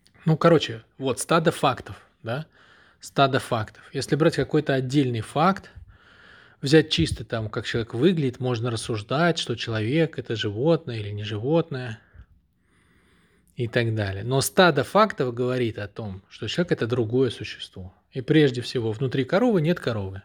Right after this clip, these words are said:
а внутри человека есть человек. Он себя осознаёт отдельным от тела. Это меняет всё. Значит, первое, что я понимаю –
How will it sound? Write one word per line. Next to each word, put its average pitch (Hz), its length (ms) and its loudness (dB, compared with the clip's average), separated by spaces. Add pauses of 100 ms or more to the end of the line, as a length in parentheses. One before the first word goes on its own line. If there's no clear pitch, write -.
(120)
а 131 140 -4
внутри 175 260 2
человека 185 300 2
есть 127 240 0
человек. 95 420 -8
Он 139 160 -2
себя 123 260 -2
осознаёт 127 460 -2
отдельным 110 400 -2
от 113 160 -10
тела. 104 280 -12 (920)
Это 175 240 4
меняет 113 300 0
всё. - 240 -12 (1500)
Значит, 139 240 -2
первое, 247 260 8
что 220 160 4
я 208 60 8
понимаю – 131 640 0